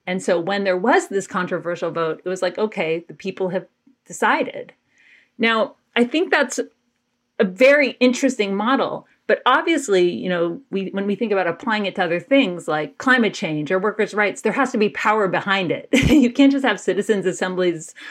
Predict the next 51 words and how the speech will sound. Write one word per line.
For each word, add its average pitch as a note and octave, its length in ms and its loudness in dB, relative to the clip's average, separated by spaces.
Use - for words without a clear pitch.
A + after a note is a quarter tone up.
on F3 200 -2
things F3 300 0
and E3 120 -4
then D#3+ 140 -6
like, D3+ 180 -6
"Oh, B3 80 0
well, F3 160 4
the G3 100 0
Citizens' A#3 480 0
Assembly G#3+ 400 -2
decided F3 460 -4
that E3+ 120 -2
we F#3 120 -2
should F3+ 240 -12
curb G3+ 240 0
emissions, D#3 600 -2
but, - 220 -4
well, F3 240 0
we're F3+ 100 0
not F3 200 -2
gonna E3 120 -2
actually D#3+ 340 -4
do D#3 180 -2
it," - 160 -12
right? D#3 200 -4
We D#3+ 100 -8
don't, D#3+ 260 -8
we're D#3+ 120 -8
not D#3 340 -8
going D3+ 260 -6
to D3+ 360 -4
invest F#3+ 540 2
the F#3 100 2
resources F3 560 0
necessary. D3+ 640 -6
I - 60 -8
mean, F#3 100 -2
it's, G3 360 -6
it's F#3 200 -4
actually, G3 560 0
in G#3 100 0
a G3+ 80 2
way, A#3 300 4
amending G3+ 400 2
a F3+ 80 0
constitution F#3+ 720 -2
to F3 160 -2
allow E3 400 0
the E3 100 -6
possibility E3 720 -2
of D3+ 220 -4